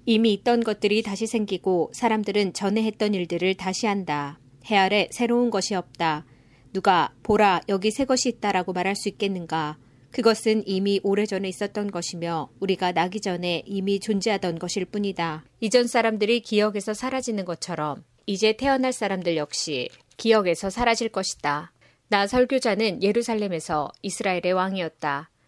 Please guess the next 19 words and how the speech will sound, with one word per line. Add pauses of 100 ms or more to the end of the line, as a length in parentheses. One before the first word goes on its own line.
(160)
나는
하늘
아래서
일어나는
모든
일들을
지혜로서
연구하고
깊이
생각하기로
작정했다. (380)
하나님께서
사람들에게
얼마나
무거운
짐을
지워주셨는지
알게
되니